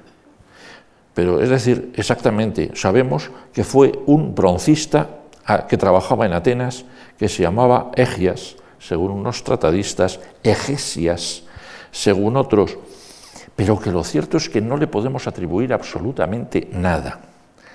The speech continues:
Debió de trabajar en este estilo. Ojalá supiésemos quién hizo la Atenea Pensativa,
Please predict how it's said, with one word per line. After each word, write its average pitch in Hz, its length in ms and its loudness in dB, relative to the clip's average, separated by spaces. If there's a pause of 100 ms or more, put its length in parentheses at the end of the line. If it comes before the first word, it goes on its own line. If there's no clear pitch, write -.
(800)
Debió 117 420 6
de 151 140 0
trabajar 95 500 0
en 82 140 -4
este - 240 -8
estilo. 95 500 -4 (840)
Ojalá 117 360 2
supiésemos 90 680 -4
quién 82 240 -6
hizo 87 200 -4
la 80 60 -4
Atenea 80 420 -2
Pensativa, 80 760 -6